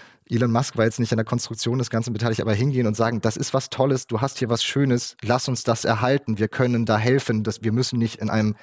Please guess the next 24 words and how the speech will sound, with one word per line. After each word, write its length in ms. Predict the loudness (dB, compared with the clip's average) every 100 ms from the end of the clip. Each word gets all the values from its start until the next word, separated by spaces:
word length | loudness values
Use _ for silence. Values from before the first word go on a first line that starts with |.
| -14 -20 -4
antagonistischen 720 | -2 0 0 2 0 0 -4 -2
Verhältnis 460 | 2 2 0 -2
hier 100 | -2
zueinander 460 | -2 0 0 -2 -4
stehen." 320 | -6 -8 -10 -16 -18 -18 -20 -20 _ _
Und 200 | -2 2
wenn 120 | 2
das 240 | 2 0 0
nicht 200 | -4 0
reicht, 300 | 2 0 -6 _ _ _ -4
dann 220 | -2 0
wenigstens 340 | -2 -2 -4
einmal 240 | -4 -2 -2
den 80 |
Verlagen 420 | 0 0 0 0 0
sagen, 400 | 0 0 -2 -8 _ _ _ _
"Bitte 300 | -6 -2 0
hört 220 | 0 0 0
auf, 160 | -2
diese 180 | -2 -4
ganzen 280 | -4 -4 -4
Leute 220 | -2 -2
zu 120 | -4
verklagen." 500 | -6 -6 -4 -6 -6